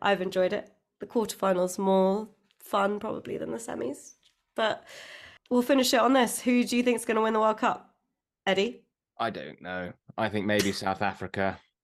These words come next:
Speaker 2: I was wrong before. I don't know. I think maybe South Africa will do it, but they've had such a tough time. They've had such a tough time.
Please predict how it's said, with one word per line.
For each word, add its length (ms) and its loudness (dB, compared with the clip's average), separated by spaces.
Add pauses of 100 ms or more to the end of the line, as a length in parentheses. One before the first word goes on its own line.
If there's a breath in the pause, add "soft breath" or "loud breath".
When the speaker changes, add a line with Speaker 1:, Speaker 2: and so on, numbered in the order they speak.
(260)
Speaker 2:
I 180 -2
was 240 -4
wrong 520 -2
before. 760 -4
I 160 0
don't 80 -2
know. 180 -4
I 100 -4
think 180 -6
maybe 200 -2
South 280 -6
Africa 480 -6
will 140 -6
do 120 -8
it, 200 -4 (300)
but 80 -6
they've 140 -4
had 160 -8
such 300 -6
a 60 -4
tough 260 -8
time. 360 -8 (260)
They've 280 -6
had 160 -8
such 240 -6
a 60 -6
tough 180 -10
time. 320 -10